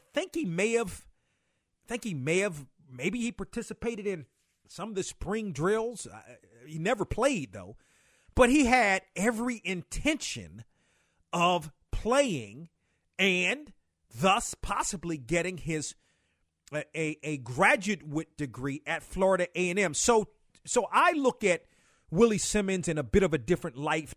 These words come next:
light when it comes to, um, the possibility of H B C U coaches, or H B C U grads, I should say specifically, becoming coaches at the F B S level, okay? So, for me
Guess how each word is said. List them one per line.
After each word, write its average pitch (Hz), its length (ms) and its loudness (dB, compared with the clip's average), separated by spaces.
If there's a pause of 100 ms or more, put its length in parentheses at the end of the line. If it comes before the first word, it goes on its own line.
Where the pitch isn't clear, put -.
light 143 420 2 (320)
when 165 180 0
it 160 180 -4
comes 196 400 -2
to, 160 520 -2 (400)
um, 127 460 -4 (360)
the 147 140 -2
possibility 175 680 2
of 143 180 -2
H 180 220 -6
B 175 100 -4
C - 160 -6
U 156 180 -2
coaches, 131 640 -4 (360)
or 160 260 4
H 185 180 0
B 190 80 -4
C - 140 -4
U 170 100 -2
grads, 151 440 2
I 135 80 -2
should 151 240 -4
say 151 140 -4
specifically, 135 640 -6
becoming 151 480 -6 (300)
coaches 175 480 -2
at 151 200 -4
the 165 140 -10
F 147 200 -4
B 135 140 -6
S 127 180 -6
level, 135 360 -6 (100)
okay? 151 420 0 (480)
So, 226 460 8 (460)
for - 200 4
me 220 500 4